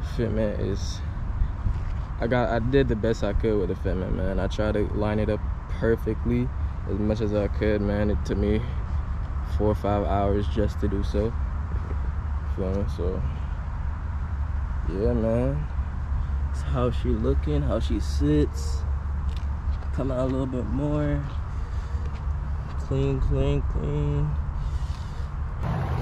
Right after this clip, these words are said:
Ah, YouTube, that's gonna wrap up today's video,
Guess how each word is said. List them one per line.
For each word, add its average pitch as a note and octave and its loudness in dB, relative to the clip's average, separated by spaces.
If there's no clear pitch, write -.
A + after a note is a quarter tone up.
Ah, B2+ 8
YouTube, C3 2
that's B2 4
gonna B2 4
wrap B2 6
up B2 0
today's B2 4
video, A#2+ 4